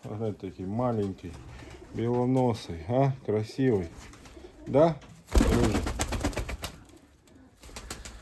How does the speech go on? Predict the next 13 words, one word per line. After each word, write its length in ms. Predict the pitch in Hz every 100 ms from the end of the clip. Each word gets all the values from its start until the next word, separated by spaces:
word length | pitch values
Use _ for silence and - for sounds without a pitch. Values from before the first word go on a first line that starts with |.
| - - 123
Є 460 | 135 170 160 147
ще 260 | 139 - 160
у 180 | 156 151
нас, 260 | 147 -
що 120 | -
у 80 | 135
нас 260 | 120 110 117
є 100 | 107 123
ніколаївські? 520 | 113 113 110 101 - -
В 40 | 131
Краснорябі 720 | 135 147 139 131 120 117 110
є 80 | 110 - - - - - - -
ніколаївські. 920 | 127 120 131 117 113 113 120 - -